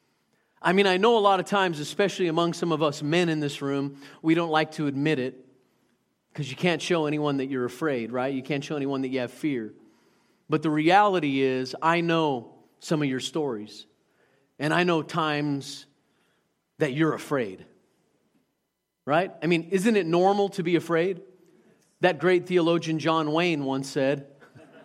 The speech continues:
he said, "Courage isn't the lack of fear.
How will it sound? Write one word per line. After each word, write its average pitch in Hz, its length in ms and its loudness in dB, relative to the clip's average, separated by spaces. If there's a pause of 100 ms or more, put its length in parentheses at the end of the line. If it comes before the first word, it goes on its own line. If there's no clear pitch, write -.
(1120)
he 151 80 -4
said, 139 440 0 (920)
"Courage 208 640 2 (560)
isn't 190 440 2 (580)
the 160 80 2
lack 175 300 2
of 156 100 0
fear. 202 480 -2